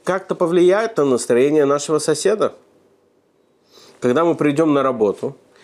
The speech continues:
и кому-то из наших коллег мы принесём с собой вместе с собой чашечку кофе ему.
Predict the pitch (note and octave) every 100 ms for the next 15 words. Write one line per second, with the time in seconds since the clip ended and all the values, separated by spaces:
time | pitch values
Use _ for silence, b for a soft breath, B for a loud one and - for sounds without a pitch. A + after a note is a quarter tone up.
0 | b A#2+ C3+ D3+ E3+ D3 B2+ C3 C#3+ -
1 | B2 - A2+ A2+ B2+ D#3 D3+ F3+ F#3 G#3+
2 | G3 G3 F3+ F#3+ F3 - C3 F#3 F#3+ F3+
3 | F3 - B B B - D3+ E3+ F3 D3+
4 | F#3 F3+ - F#3+ F3+ A3+ A3+ G#2+ - _
5 | _ - G#2+ G2